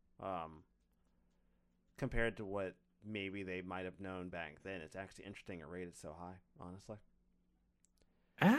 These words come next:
Speaker 1: Uh, great, great,
Speaker 2: each of the
Speaker 1: great,
Speaker 2: systems
Speaker 1: great, great
Speaker 2: had
Speaker 1: example.
Speaker 2: different strengths and weaknesses.
Speaker 1: Yeah, and plus I gotta remember, I think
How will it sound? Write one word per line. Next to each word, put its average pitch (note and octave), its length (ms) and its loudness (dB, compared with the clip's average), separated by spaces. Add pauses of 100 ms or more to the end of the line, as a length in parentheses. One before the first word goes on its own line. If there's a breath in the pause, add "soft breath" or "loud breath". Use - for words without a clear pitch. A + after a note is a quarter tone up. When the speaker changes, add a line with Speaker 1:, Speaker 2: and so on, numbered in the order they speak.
(160)
Speaker 1:
Uh, F2+ 220 0 (580)
great, F#3+ 320 12
great, E3 240 12
Speaker 2:
each E3+ 180 10
of - 80 12
the D#3+ 60 8
Speaker 1:
great, D#3 160 12
Speaker 2:
systems D#3 320 10
Speaker 1:
great, D#3+ 340 12 (120)
great B2+ 140 12
Speaker 2:
had C#3+ 180 12
Speaker 1:
example. D3+ 260 12 (160)
Speaker 2:
different B2+ 240 8
strengths C#3+ 500 12
and C#3+ 140 10
weaknesses. A2 640 8 (540)
Speaker 1:
Yeah, C3+ 280 12
and C3 120 6
plus F#3 160 10
I F3 80 12
gotta C#3+ 240 12
remember, A2 680 4 (100)
I A2 120 0
think G#3 380 2